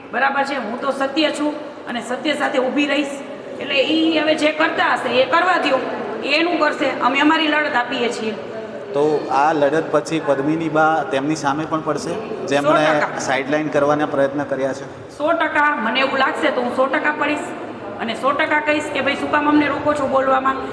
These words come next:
Speaker 1: એક સાઈડ તમે અમને સાથે રાખો છો, એક સાઈડ ચિઠ્ઠી ઉપર ચિઠ્ઠી મૂકો છો અને તમે જોજો બીજા બધા અડધી અડધી કલાકની સ્પીચો આપે છે."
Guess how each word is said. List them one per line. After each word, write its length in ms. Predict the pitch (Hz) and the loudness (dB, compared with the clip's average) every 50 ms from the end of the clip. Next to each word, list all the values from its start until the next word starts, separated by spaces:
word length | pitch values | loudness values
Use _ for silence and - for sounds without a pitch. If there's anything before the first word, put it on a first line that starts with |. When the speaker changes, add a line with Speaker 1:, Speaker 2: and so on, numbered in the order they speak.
| - - - | -6 0 2
Speaker 1:
એક 200 | 254 262 262 - | 2 2 4 2
સાઈડ 200 | 311 294 302 302 | 2 2 2 2
તમે 180 | 302 302 294 | 2 2 2
અમને 180 | 294 302 302 294 | 4 4 4 4
સાથે 300 | 294 285 294 277 302 294 | 4 2 2 4 2 2
રાખો 260 | 285 285 294 302 285 | 2 2 0 0 -2
છો, 440 | 277 - 269 - - - - - - - | -2 -2 -4 -6 -6 -6 -8 -6 -2 -2
એક 160 | 254 247 - | -2 0 2
સાઈડ 220 | 311 294 294 - | 0 0 2 0
ચિઠ્ઠી 220 | - 320 - - 320 | 0 0 0 0 0
ઉપર 240 | 320 311 311 302 | 0 2 0 0
ચિઠ્ઠી 280 | 302 311 311 302 311 320 | 2 0 0 2 4 4
મૂકો 340 | 302 285 - - - 277 - | 4 2 2 0 0 0 0
છો 440 | - 277 - - - - - - - | 0 0 -2 -2 -4 -6 -8 -6 -4
અને 140 | - 277 294 | 0 0 2
તમે 220 | 285 302 311 302 - | 2 2 2 2 2
જોજો 260 | 302 311 302 311 285 | 2 0 2 0 0
બીજા 240 | 294 277 262 294 285 | 0 0 0 0 2
બધા 180 | 294 - 247 | 2 2 2
અડધી 240 | 269 269 - 320 302 | 2 2 4 4 4
અડધી 180 | 302 294 320 294 | 4 2 2 0
કલાકની 380 | 294 285 285 277 277 294 - | 0 2 2 2 0 0 -2
સ્પીચો 340 | - - 294 294 - 285 269 | -2 -2 -2 -4 -2 2 2
આપે 260 | 254 254 254 262 247 | 2 4 4 4 2
છે." 160 | - 247 233 | 2 2 -2